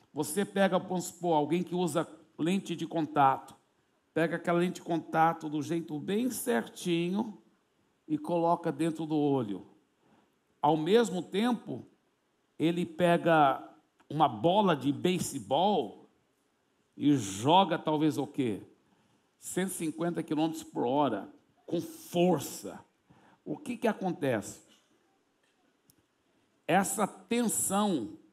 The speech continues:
que é feita, essa área de tensão, que pode ser controlada pelo polegar opositor e pelo dedo indicador, ou por qualquer outro dedo,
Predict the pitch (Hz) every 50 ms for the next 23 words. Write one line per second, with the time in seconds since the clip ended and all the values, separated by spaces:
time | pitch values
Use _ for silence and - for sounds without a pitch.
0 | _ _ _ _ _ - - 143 139 135 123 117 110 101 98 - - - _ _
1 | _ - 170 190 196 185 - - 143 123 110 - - 131 135 147 139 139 131 113
2 | 117 110 - 110 110 98 95 - - 151 170 170 147 113 - - - - - _
3 | _ _ _ _ _ _ _ _ _ _ _ _ _ _ _ - - - - 156
4 | 170 165 160 - - - - - 175 180 175 - - - - - 214 233 254 277
5 | 269 285 - 220 214 196 180 156 151 156 160 160 151 - - 113 104 98 - -
6 | - _ _ _ _ _ _ _ _ _ _ _ _ _ _ _ _ - 170 185
7 | 185 185 - - - 170 190 190 180 175 151 135 147 147 147 147 147 - 160 170
8 | 156 147 165 151 - - - 175 175 190 214 226 220 - - 185 - - - 196
9 | 196 190 180 147 127 160 175 185 175 147 160 156 147 120 139 - - 123 117 104
10 | 104 139 160 175 170 139 120 107 - - 127 123 117 107 - - 113 117 110 -
11 | 139 139 160 170 160 147 127 113 135 156 170 160 - 113 -